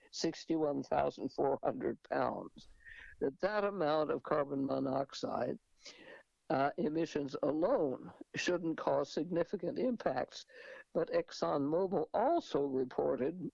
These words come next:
uh, more hazardous substances in emissions, more than two thousand pounds each of benzene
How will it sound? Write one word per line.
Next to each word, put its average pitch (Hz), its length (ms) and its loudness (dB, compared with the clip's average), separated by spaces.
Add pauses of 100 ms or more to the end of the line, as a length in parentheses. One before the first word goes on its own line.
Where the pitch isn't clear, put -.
(120)
uh, 147 80 2
more 165 360 4
hazardous 151 640 0
substances 131 960 -2
in 151 220 0
emissions, 135 680 0 (460)
more 165 240 4
than 156 200 0
two 185 200 -4
thousand 165 500 0
pounds 139 460 0 (120)
each 202 440 0 (240)
of 135 160 2
benzene 151 800 2